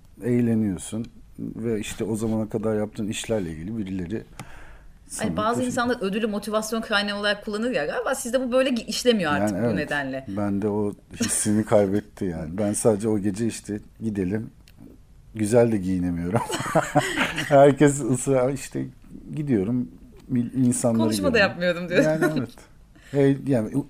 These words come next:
Speaker 1: heyecanlanmıyor değilim tabii. Oraya, insan oraya çıkınca uf-, ufak bir heyecan yaşıyor tabii. Ama hoş bir gece falan gibi.
Speaker 2: Peki, e, son olarak şey soracağım.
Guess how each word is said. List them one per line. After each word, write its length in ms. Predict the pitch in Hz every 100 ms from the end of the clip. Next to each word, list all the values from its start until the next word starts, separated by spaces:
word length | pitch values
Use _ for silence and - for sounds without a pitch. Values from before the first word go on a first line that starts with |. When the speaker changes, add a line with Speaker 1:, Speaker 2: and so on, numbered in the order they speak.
| -
Speaker 1:
heyecanlanmıyor 760 | 123 127 143 143 139 135 143
değilim 260 | 175 143 95
tabii. 220 | 101 95
Oraya, 220 | 101 104 104 - - - - -
insan 240 | 98 104
oraya 180 | 101 101
çıkınca 380 | - - 90 107
uf-, 380 | 98 - - 98
ufak 340 | - 95 -
bir 60 | 87
heyecan 260 | 85 107
yaşıyor 400 | 113 98 - 95
tabii. 220 | 82 73 - - -
Ama 200 | 123 151 - - - - - - -
hoş 320 | 107 90 -
bir 100 | 107
gece 280 | 104 95 92
falan 340 | 95 95 92
gibi. 160 | 82 76 80 - - - -
Speaker 2:
Peki, 360 | 202 196 180 - - - -
e, 80 | 170 160 160 156 156 156 160 160 69 - - -
son 280 | - 214
olarak 320 | 185 180 185 185
şey 180 | 180
soracağım. 320 | - 160 151